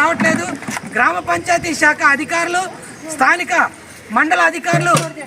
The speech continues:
మాకు ఈ విధమైన సహాయం, తాత్కాలిక సహాయం మాత్రం చేస్తున్నారు, కానీ మాకు తాత్కాలిక సహాయం కాదు, శాశ్వత పరిష్కారం కావాలంటూ ఇక్కడ దళితులు వారి యొక్క ఆవేదన వ్యక్తం చేస్తున్నారు. ఈ నీళ్ల కోసమే వీళ్ళు ఎటువంటి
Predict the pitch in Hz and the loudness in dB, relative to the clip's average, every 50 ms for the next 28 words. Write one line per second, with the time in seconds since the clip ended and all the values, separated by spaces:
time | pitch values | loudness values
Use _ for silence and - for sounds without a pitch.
0 | 208 247 294 320 262 320 269 247 285 320 330 339 339 359 359 359 359 349 349 - | 2 2 2 2 0 -2 -4 -2 0 0 0 0 0 0 0 2 2 0 0 0
1 | - 320 - 285 320 339 339 330 226 - 277 285 330 330 - - 339 330 349 349 | 4 4 6 6 6 4 2 -2 -4 0 2 2 2 2 0 -4 -2 -2 0 0
2 | 311 339 277 330 302 302 311 320 311 320 320 320 - 320 320 311 311 302 302 - | -2 -2 2 4 4 4 4 2 0 -2 -4 -4 -4 -6 -6 -4 -4 -4 -4 -4
3 | 330 302 311 311 311 294 294 294 330 339 277 - - - - - - - - - | -2 -2 0 2 2 2 2 2 2 0 0 -2 -4 -4 -4 -6 -6 -8 -2 0
4 | 233 277 254 277 - 277 262 311 339 - - 359 359 349 302 349 269 311 311 311 | 0 0 0 -2 0 2 2 2 2 0 0 -2 0 0 -2 -2 0 2 4 4
5 | 320 320 320 320 320 320 262 339 359 370 339 - - - - - - - - - | 4 2 0 -2 -2 -2 -2 -2 -4 -4 -4 -8 -14 -20 -20 -20 -18 -6 -2 0
6 | 254 277 339 370 285 294 381 - 381 339 320 339 339 330 - - 349 349 349 349 | 2 2 2 0 0 -4 -2 0 0 0 2 0 0 -2 -2 0 2 2 2 2
7 | 330 320 320 330 330 330 330 262 349 349 330 240 - - - - - 220 277 - | 4 4 4 6 4 4 2 0 0 -2 -4 -4 -6 -10 -16 -12 -8 -8 -4 -2
8 | 311 302 302 254 196 185 240 269 339 359 - 392 381 370 349 330 330 330 339 330 | 0 0 0 0 2 2 2 2 2 -2 -4 -4 -2 0 2 2 2 4 2 2
9 | - - 320 294 294 320 339 339 349 339 320 302 302 - - 330 320 302 302 294 | 2 2 4 4 4 4 2 0 0 0 0 0 -2 -2 -2 0 0 0 0 0
10 | 294 294 277 254 220 - 254 262 254 294 302 - - - - 254 311 302 285 311 | 0 0 0 0 0 -2 -6 -10 -8 -10 -10 -10 -10 -8 -6 -2 0 0 2 2
11 | 349 359 370 311 370 359 339 311 311 349 349 339 330 330 330 320 294 - 339 349 | 2 2 2 4 4 2 2 2 0 0 0 0 2 2 2 2 2 2 2 0
12 | 349 330 - | 0 0 -2